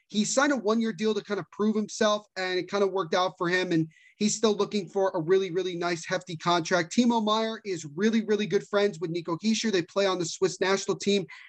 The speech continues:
He has done really well with Nico Hischier in this World Championship tournament, and I did mention before, could it be somebody the Devils could be interested in acquiring as a top six winger?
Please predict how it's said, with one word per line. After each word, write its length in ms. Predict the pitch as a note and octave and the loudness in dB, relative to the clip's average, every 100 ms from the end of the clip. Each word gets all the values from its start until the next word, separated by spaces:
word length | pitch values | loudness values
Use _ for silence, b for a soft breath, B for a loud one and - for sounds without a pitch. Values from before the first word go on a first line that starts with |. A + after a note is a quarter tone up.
| B | B
He 120 | G3+ | 2
has 140 | G#3+ G3+ | 2 2
done 240 | G3 E3+ | 0 0
really 240 | E3 A3+ G#3+ | -2 0 0
well 280 | G3 G#3 | 2 0
with 200 | F3+ A#3 | -2 -6
Nico 280 | A#3 B3 A#3+ | -4 -4 -4
Hischier 440 | A3+ A3+ A3+ - G#3+ - | -4 0 0 0 -4 -2
in 340 | A3 B3 A3 F#3+ | 0 2 0 0
this 380 | F#3 A3+ A3+ - b b | 2 2 0 -14 b b
World 240 | F#3+ A3 | 4 4
Championship 680 | A3 A3+ A3 A3 G3+ G#3+ G#3 - | 2 -2 0 -4 -2 -4 -4 -4
tournament, 460 | A#3 B3+ B3+ A#3+ - B B - | 0 2 2 0 -6 B B 0
and 100 | D#3+ | 2
I 60 | |
did 220 | D#3+ G#3+ | 2 2
mention 260 | A3+ A#3 A#3+ | 0 0 0
before, 520 | A3 - D#4+ A#3 G3+ b b b | -2 2 4 4 0 b b b
could 160 | - B3+ | 0 0
it 100 | B3 | 0
be 100 | A#3+ | -4
somebody 340 | - A#3 A3+ | 0 2 2
the 100 | A3+ | 0
Devils 380 | F3 G3+ G#3 - | 2 2 0 -4
could 220 | - F#3+ | -2 -2
be 200 | G3+ G3+ | -2 -6
interested 420 | G3+ G3+ - G3+ G3 | -4 -4 -2 -2 2
in 100 | F#3+ | 0
acquiring 640 | F3 - B3 A#3 G3 E3+ B B | 0 2 2 2 0 -2 B B
as 140 | G3+ | 0
a 40 | |
top 380 | G#3 - G3+ G3 | 0 0 0 0
six 520 | - - G3 E3+ - - b b | -4 0 0 0 -8 -10 b b
winger? 400 | E3 D4 G3+ A#2 | 2 2 2 -4